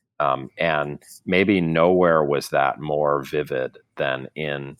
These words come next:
development discourse, um, how to improve the, the lot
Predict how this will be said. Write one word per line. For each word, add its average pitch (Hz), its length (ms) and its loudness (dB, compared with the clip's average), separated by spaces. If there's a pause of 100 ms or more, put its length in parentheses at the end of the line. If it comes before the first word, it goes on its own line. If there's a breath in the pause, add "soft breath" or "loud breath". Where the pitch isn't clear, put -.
(300)
development 71 760 0 (180)
discourse, - 840 -6 (220)
um, 65 380 -4 (360)
how 78 400 2
to 76 220 -4
improve 69 580 -6 (100)
the, 67 160 -2 (220)
the 76 80 0
lot 64 480 0